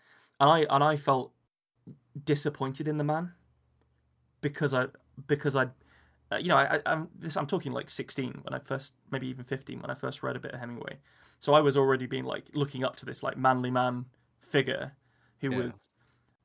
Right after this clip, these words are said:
Speaker 1: you know, essentially one of the masters of something that I was even then very interested in, i e writing.
Speaker 2: Yeah.
Speaker 1: And, uh, to find out that he died like that, I actually didn't read any Hemingway for several years after that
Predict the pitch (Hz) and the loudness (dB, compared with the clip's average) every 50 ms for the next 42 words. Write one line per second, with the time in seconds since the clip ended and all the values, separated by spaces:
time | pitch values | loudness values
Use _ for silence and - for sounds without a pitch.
0 | _ _ _ 135 135 127 123 123 - - 127 139 - - 147 135 - - 127 131 | _ _ _ -4 -2 -2 -4 -6 -4 -4 -4 -2 0 0 0 0 -2 -4 -4 -2
1 | 120 127 131 123 123 127 135 127 127 127 127 - - - 120 113 123 - - 131 | 0 0 0 0 0 -2 -2 -2 -2 -2 -2 -6 -10 -10 -10 -10 -10 -8 -6 -6
2 | 123 127 127 127 - - - - - - - - - - - 127 143 131 127 127 | -6 -6 -6 -8 -8 -8 -8 -12 -14 -14 -16 -20 -18 -14 -10 -10 -8 -8 -8 -6
3 | 123 135 127 127 127 127 139 135 135 - - - - - - - - - - - | -4 -4 -4 -4 -4 -6 -4 -4 -4 -6 -10 -12 -14 -16 -16 -16 -16 -14 -14 -10
4 | - - 127 127 127 123 123 131 - 131 - - 131 - 143 - _ _ _ _ | -8 -6 -6 -6 -6 -6 -6 -6 -6 -6 -8 -10 -14 -14 -16 -20 _ _ _ _
5 | _ _ _ - 117 98 85 90 98 - _ _ _ _ _ _ _ _ _ _ | _ _ _ -12 -12 -12 -12 -14 -20 -20 _ _ _ _ _ _ _ _ _ _
6 | _ _ _ _ _ _ _ _ _ _ _ _ _ _ _ _ _ _ _ _ | _ _ _ _ _ _ _ _ _ _ _ _ _ _ _ _ _ _ _ _
7 | _ _ _ _ _ _ - 165 165 165 160 139 143 156 151 147 147 147 143 147 | _ _ _ _ _ _ -2 0 0 2 2 4 6 6 8 8 8 6 4 2
8 | - - 147 147 190 185 180 175 160 139 135 147 139 139 135 123 147 151 175 165 | -2 -4 2 4 4 4 6 4 4 4 2 -2 -4 -4 -2 2 4 4 4 4
9 | - - - - - - 143 170 208 - - 214 147 - 160 151 156 147 - 135 | 0 -2 -4 -2 0 2 2 2 2 0 -4 -6 -4 -2 0 0 0 0 -2 -2
10 | 156 185 185 135 - 143 139 131 127 - - - 147 - - 139 131 - - - | -2 -2 -2 -4 -4 -6 -6 -8 -8 -8 -10 -10 -12 -10 -10 -10 -10 -2 0 2
11 | 139 131 131 127 127 127 135 131 - - 143 - - - - - - - - 131 | 2 2 2 0 -2 -2 -4 -4 -6 -8 -8 -10 -14 -14 -18 -20 -4 0 0 0
12 | 131 - - 131 117 - - - | 0 0 -4 -8 -6 -6 -6 -6